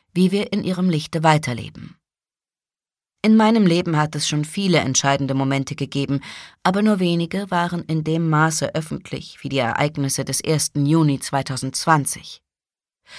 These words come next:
Offen gesagt, blieb mir gar keine Zeit zum Nachdenken. Angespornt von entsetzten Amtskollegen, die den Gang des Präsidenten zur Saint John's Church live im Fernsehen verfolgt hatten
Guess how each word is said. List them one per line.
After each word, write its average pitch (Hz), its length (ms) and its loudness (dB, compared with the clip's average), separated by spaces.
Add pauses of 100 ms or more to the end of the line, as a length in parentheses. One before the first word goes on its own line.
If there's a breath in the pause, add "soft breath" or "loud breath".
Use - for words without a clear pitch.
(200 loud breath)
Offen 214 300 2
gesagt, 220 640 0
blieb 220 240 -4
mir 180 180 2
gar 185 220 4
keine 165 240 -2
Zeit 202 320 -2
zum 151 100 0
Nachdenken. 160 680 -2 (960 loud breath)
Angespornt 175 800 2
von 151 300 0
entsetzten 156 640 -2
Amtskollegen, 156 720 0
die 143 80 -6
den 139 220 -4
Gang 170 240 2
des 156 140 -4
Präsidenten 156 640 -2
zur 151 200 -2
Saint 151 360 0
John's 156 340 2
Church 151 420 -2
live 160 300 2
im 139 140 -6
Fernsehen 165 440 0
verfolgt 156 420 -2
hatten 156 340 0